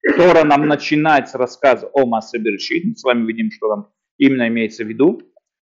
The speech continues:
Тора начинает с рассказа об Маасе Берешит, а потом уже постепенно с этого рассказа переходим к тому событию, как мы получили Тору, и в конечном итоге описывается нам Тора. То есть, когда мы с вами видим, э, рассказы о Берешит, первый Раши на Хумаш –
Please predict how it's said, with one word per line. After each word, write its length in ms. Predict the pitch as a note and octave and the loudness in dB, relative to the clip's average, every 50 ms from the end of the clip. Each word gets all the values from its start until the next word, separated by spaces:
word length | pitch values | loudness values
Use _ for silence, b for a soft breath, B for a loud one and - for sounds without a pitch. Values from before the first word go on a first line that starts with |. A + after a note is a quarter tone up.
| _ _ _ _ | _ _ _ _
Тора 260 | - F#3 F#3+ F#3 F3 E3 | 2 2 4 4 4 2
начинает 480 | D#3+ D#3 D3 - D#3 D#3+ D#3 D3+ D3 | 2 0 -2 -4 -4 -2 0 0 -2
с 60 | - | -2
рассказа 420 | C3+ C3+ - - - D3 C#3 B2 C3+ | -6 -8 -6 -2 0 0 0 2 0
об 260 | A#2+ B2 A#2+ A#2 A#2+ | 0 0 0 2 2
Маасе 460 | B2+ B2+ A#2+ B2 B2 A#2+ - - C#3+ | 2 2 2 0 -2 -2 -2 -2 0
Берешит, 460 | C3 B2+ A#2 A#2 - - C#4 - - | 2 2 0 0 0 -2 -2 0 0
а 60 | D#3 D3 | -2 -2
потом 400 | - C#3+ C3+ - G#3+ A#3+ A#3+ G3 | 0 -2 0 2 2 2 2 0
уже 140 | D3+ D#3 D3 | 0 -2 -2
постепенно 680 | - C#3+ - - - D3 C#3+ - F#3+ G#3 G#3+ F3+ C#3+ | -4 -8 -14 -8 -8 -8 -4 2 2 2 2 2 -2
с 100 | B2 - | -4 -2
этого 280 | D#3 D3+ D3 C#3+ C3 C#3 | -4 -4 -2 -4 -2 -2
рассказа 420 | C#3 B2+ - - E3 D#3 C3 B2+ | -2 -2 -2 -2 -2 0 0 -2
переходим 480 | B2+ - C3 B2+ - - C#3 C3 C3 A#2+ | -4 -8 -12 -10 -2 0 0 0 0 -4
к 60 | - | -6
тому 180 | - B2+ C3+ C#3 | -4 -4 -4 -4
событию, 480 | - - B2+ A#2 C#3 C#3 - - - | -6 -4 0 2 2 2 2 0 -4
как 120 | - A#2+ - - | -6 -6 -6 -6
мы 120 | - - | -12 -4
получили 520 | - A#2+ A#2+ A#2+ - - - A#2+ A#2+ A#2+ | -2 0 0 0 -2 -6 -6 -6 -4 0
Тору, 360 | - G3+ A3+ B3+ D4+ D4 b b b b b b b _ | 2 4 4 4 2 -2 b b b b b b b _
и 100 | C#3 B2+ | -4 -4
в 80 | - | -2
конечном 440 | - D3 D3+ F#3+ G#3 G3+ G#3 G3 E3+ | -2 -2 -2 -2 -2 -4 -4 -4 -4
итоге 300 | - - F3 E3+ D3 C#3+ | -2 -2 -2 0 0 -2
описывается 520 | - - D3+ D3 - C#3 C3+ B2+ - C3 | -2 -2 -4 -4 -4 -4 -6 -4 -4 -4
нам 200 | B2+ B2 A#2+ A#2 | -4 -4 -4 -6
Тора. 240 | - - - - - _ _ _ _ b b b b b b | -6 -8 -10 -10 -12 _ _ _ _ b b b b b b
То 80 | - F3 | 0 0
есть, 100 | D#3 - | 2 2
когда 240 | - D#3 D#3 A3+ C#4+ | 2 2 4 4 2
мы 120 | E4+ D#4 | 2 0
с 80 | - - | 0 2
вами 240 | G#3+ A3+ A3+ G#3+ | 2 4 4 2
видим, 640 | F#3 D#3+ G3 G#3+ F3 E3+ E3+ D#3 D#3+ - - _ _ _ _ _ _ C3+ | 2 0 0 0 2 2 2 2 0 -4 -12 _ _ _ _ _ _ 2
э, 400 | C3 C3 B2+ B2+ B2+ B2+ B2 A#2+ | 4 6 6 6 6 6 6 4
рассказы 500 | A#2+ C3 C3 - - F3+ F#3 F3+ D#3+ F#3 | 4 2 -2 0 2 2 2 4 4 2
о 220 | E3+ - D3 D3+ | 4 4 4 4
Берешит, 580 | C#3 C#3 D3+ C#3+ C#3+ C#3 - C3 A#2 - - _ | 4 6 4 4 4 2 0 -4 -6 -8 -4 _
первый 360 | - G3+ A3+ A3 F#3+ G3 F3+ | 4 4 4 6 6 6 6
Раши 360 | D#3+ E3 D#3+ D3+ - - B2 | 6 6 4 2 0 -4 -4
на 120 | A2+ A2+ A2 | -4 -4 -4
Хумаш – 500 | - - B2 C#3 F3+ A#2+ A2+ - - | -2 -2 0 0 0 0 0 -4 -10